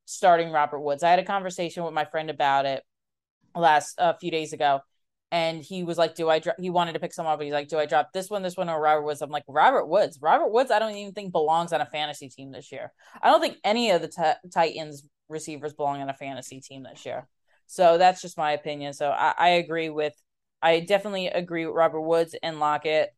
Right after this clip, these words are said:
Jeudy, I'm not ready to give up on, but let's move really quickly to our tight end position. I know David Njoku didn't do much last week.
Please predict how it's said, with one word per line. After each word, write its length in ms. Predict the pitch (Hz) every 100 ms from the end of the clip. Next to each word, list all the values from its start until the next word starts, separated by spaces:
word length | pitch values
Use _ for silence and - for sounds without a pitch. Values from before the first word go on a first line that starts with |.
| 175
Jeudy, 400 | 214 240 233 226
I'm 120 | 208
not 280 | 190 175 175
ready 240 | 175 165
to 80 | 151
give 180 | 147 143
up 140 | 135 -
on, 260 | 131 135 - _ _ _ _ _
but 360 | 151 143 135 - _
let's 260 | 190 190 185
move 300 | 208 208 170
really 320 | 180 185 180
quickly 580 | 180 240 233 220 220 214 -
to 240 | 196 175
our 220 | - 160
tight 400 | 160 - 165 165 -
end 240 | 165 175
position. 640 | 202 220 214 240 220 214 208 _ _ _ _ -
I 140 | 202
know 160 | 220 226
David 300 | 214 208 214
Njoku 520 | 214 190 185 185 202
didn't 300 | 180 180 175
do 160 | 175 165
much 300 | 175 170 196
last 300 | 180 180 208
week. 240 | 196 190